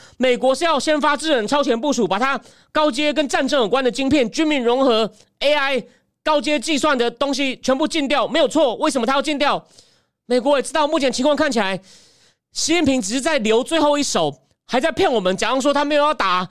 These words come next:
是你在弄我，其实他背后呢，已经在煽动他们的邪恶走线，其他人在动起来了。他迟早过一阵子也都换上他的人了，然后再也没有人阻止他了，情况再不对，他可能就出手了。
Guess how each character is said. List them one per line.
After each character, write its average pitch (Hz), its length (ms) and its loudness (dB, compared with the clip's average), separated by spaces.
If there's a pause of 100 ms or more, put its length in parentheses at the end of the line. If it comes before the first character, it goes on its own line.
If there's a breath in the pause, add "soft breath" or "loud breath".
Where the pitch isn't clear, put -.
(120 loud breath)
是 349 140 -2
你 269 160 2
在 294 80 2
弄 320 180 0
我， 185 220 4
其 185 60 -4
实 285 60 0
他 294 40 0
背 294 180 0
后 302 200 2
呢， 233 120 0 (300 loud breath)
已 233 80 0
经 240 100 -2
在 320 120 0
煽 262 280 -2
动 254 280 0 (160 soft breath)
他 311 100 0
们 294 80 0
的 269 80 0
邪 254 160 0
恶 311 100 2
走 277 160 0
线， 294 80 0
其 254 120 -2
他 294 80 0
人 254 80 -2
在 277 80 0
动 277 200 0
起 185 60 -2
来 190 140 -2
了。 185 200 0 (420 soft breath)
他 330 120 -2
迟 277 200 -8
早 262 180 0
过 302 180 0
一 254 60 2
阵 294 160 0
子 226 140 -2
也 208 100 0
都 269 100 0
换 320 160 0
上 294 140 -4
他 285 100 0
的 269 120 2
人 196 180 0
了， 233 120 2
然 - 400 -10
后 247 120 0
再 330 160 -2
也 269 80 -2
没 262 80 -2
有 302 60 4
人 277 100 2
阻 269 140 -2
止 240 100 -4
他 277 160 2
了， 220 180 2
情 247 160 -2
况 302 140 2
再 302 100 -2
不 240 120 0
对， 233 340 0 (560)
他 - 100 -10
可 220 140 -4
能 185 100 -2
就 262 80 -4
出 262 200 -4
手 180 220 0
了。 185 200 -2